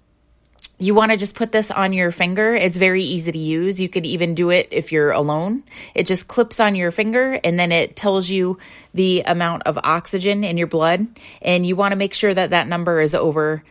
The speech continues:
ninety-five. So ideally is, you know, ninety-nine to a hundred. Anything over ninety-five, though. If you're getting below ninety-five, that is when you're going to be having some really serious issues, and you're definitely gonna need to seek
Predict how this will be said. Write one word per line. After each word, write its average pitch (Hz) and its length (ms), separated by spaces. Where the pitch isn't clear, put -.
ninety-five. 160 840
So 139 340
ideally 170 640
is, 160 260
you 165 120
know, 135 200
ninety-nine 147 480
to 127 80
a 117 40
hundred. 180 460
Anything 226 360
over 190 160
ninety-five, 160 520
though. 120 240
If 180 160
you're 208 180
getting 226 400
below 190 420
ninety-five, 180 920
that 165 320
is 165 180
when 156 220
you're 151 200
going 147 340
to - 100
be 147 140
having 139 500
some 127 480
really 170 420
serious 156 500
issues, 147 540
and 147 160
you're 147 200
definitely 143 520
gonna 139 220
need 131 240
to 135 80
seek - 340